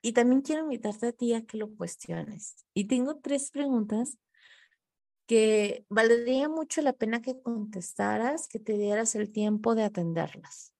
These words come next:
Número uno, ¿qué es el amor para ti? Número dos, ¿cómo deseas construirlo? Y número tres,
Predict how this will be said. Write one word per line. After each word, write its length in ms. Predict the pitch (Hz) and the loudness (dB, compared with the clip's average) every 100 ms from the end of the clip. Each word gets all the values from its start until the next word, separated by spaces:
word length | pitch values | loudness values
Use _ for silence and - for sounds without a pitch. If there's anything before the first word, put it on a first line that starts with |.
| _ | _
Número 380 | - 202 247 262 | 2 4 6 6
uno, 360 | 220 226 285 - _ _ _ _ _ _ - | 6 6 2 -2 _ _ _ _ _ _ 4
¿qué 340 | 262 262 269 | 10 10 10
es 300 | 302 - - | 6 -2 -12
el 220 | 220 214 | -4 0
amor 420 | 185 170 175 175 175 | 0 0 -2 -4 -2
para 240 | 190 185 165 | 0 0 0
ti? 260 | - - _ _ _ _ | -8 -14 _ _ _ _
Número 540 | 190 185 214 226 214 175 | -2 2 2 4 4 6
dos, 480 | 185 269 - - _ _ _ _ | 4 4 0 -20 _ _ _ _
¿cómo 400 | 262 262 262 285 | 8 8 8 6
deseas 600 | 254 208 - 180 180 - | 4 0 4 4 4 -2
construirlo? 920 | - 190 185 - 214 226 214 180 - _ _ _ - | -4 -4 -4 0 4 4 2 -2 -4 _ _ _ -6
Y 100 | 190 | -2
número 480 | 196 202 220 208 - | 0 0 0 0 -2
tres, 600 | - 190 226 - - | -2 -2 -2 -6 -18